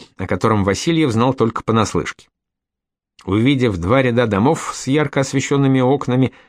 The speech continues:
и настежь открытыми дверями, услышав весёлые звуки роялей и скрипок, звуки, которые вылетали из всех дверей и мешались в странную путаницу, похожую на то, как будто где-то в потёмках над крышами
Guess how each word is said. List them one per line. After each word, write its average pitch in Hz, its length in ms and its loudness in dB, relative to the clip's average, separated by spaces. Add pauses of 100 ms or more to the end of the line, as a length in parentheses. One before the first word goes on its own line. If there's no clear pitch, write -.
(100)
и 135 100 2
настежь 127 520 0
открытыми 101 480 -2
дверями, 156 440 0 (520)
услышав 185 500 0
весёлые 165 480 0
звуки 147 340 0
роялей 131 600 2
и 117 200 -4
скрипок, - 760 -4 (560)
звуки, 117 400 0
которые 110 360 0
вылетали 113 440 0
из 104 120 -4
всех 120 320 -2
дверей 120 360 2
и - 20 -2
мешались 117 500 -2 (120)
в - 100 -14
странную 117 500 0
путаницу, 110 640 -2 (440)
похожую 113 420 2
на 110 120 0
то, 175 200 -2
как 101 180 -4
будто 117 240 -2
где-то 104 380 -2
в - 140 -16
потёмках 160 760 -2
над 107 180 0
крышами 139 500 -2